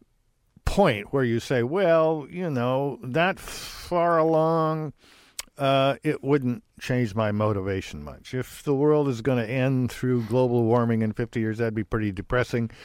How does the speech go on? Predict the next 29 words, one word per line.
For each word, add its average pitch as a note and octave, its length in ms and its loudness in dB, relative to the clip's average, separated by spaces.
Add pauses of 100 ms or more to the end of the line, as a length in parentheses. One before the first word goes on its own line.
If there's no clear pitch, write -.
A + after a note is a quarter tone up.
(200)
If A#2+ 160 -2
it's B2+ 100 -4
gonna A#2+ 180 0
collapse A2+ 400 2
into A2 180 2
a G#2 60 2
supernova, G#2+ 760 0 (600)
uh, F#2 400 -2 (360)
in A#2 120 0
a A2 60 0
couple G#2+ 260 0
zillion A#2 400 4
years, G#2 600 -2
uh, G2+ 360 -4 (1000)
as, C3+ 260 -2
as C3 220 0
Tom A#2+ 280 2
Nagel A2 280 2
points G#2+ 320 -2
out, G2 300 -2
yeah, D#3+ 320 0
big G2 260 -8
deal." E2 260 -8 (1040)
So C#3+ 220 4
do A#2+ 120 -2
you C#3+ 60 8
have C#3+ 120 6
a - 40 4
natural C#3 600 2